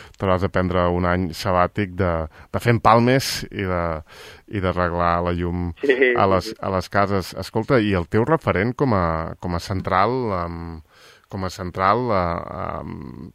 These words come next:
Speaker 1: quin t'agrada? Quin jugador?
Speaker 2: Eh, creo que Sergio Ramos es el mejor central del mundo.
Speaker 1: Sí?
Speaker 2: Sí.
Speaker 1: Però li hem vist, el, de vegades, a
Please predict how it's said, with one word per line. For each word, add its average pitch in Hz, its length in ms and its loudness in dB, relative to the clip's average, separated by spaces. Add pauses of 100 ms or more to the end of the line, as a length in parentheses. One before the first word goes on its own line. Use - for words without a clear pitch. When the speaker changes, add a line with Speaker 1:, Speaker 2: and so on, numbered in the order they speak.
Speaker 1:
quin 120 160 -2
t'agrada? 85 400 2
Quin 107 160 -2
jugador? 90 560 2
Speaker 2:
Eh, 127 300 4
creo 143 220 4
que 143 460 2
Sergio 147 300 -2
Ramos 131 380 -8
es 127 120 -12
el 120 120 -14
mejor 120 260 -6
central 110 340 -4
del 107 120 -4
mundo. 107 380 -8
Speaker 1:
Sí? 117 280 2 (840)
Speaker 2:
Sí. 120 140 4 (340)
Speaker 1:
Però 107 160 6
li 107 80 6
hem 110 80 6
vist, 143 160 4
el, 160 160 6
de 127 80 6
vegades, 113 400 6
a 110 320 6